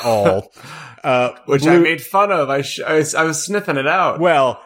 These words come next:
Speaker 1: he did call someone else. Uh, he was at a conference where he attempted to stop somebody, and there was a gentleman, uh, Jack Hitt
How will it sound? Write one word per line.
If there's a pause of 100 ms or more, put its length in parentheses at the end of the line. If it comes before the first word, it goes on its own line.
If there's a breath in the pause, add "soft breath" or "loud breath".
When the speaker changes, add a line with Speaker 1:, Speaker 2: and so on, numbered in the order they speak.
(160 loud breath)
Speaker 1:
he
did
call
someone
else.
Uh,
he
was
at
a
conference
where
he
attempted
to
stop
somebody,
and
there
was
a
gentleman,
uh,
Jack
Hitt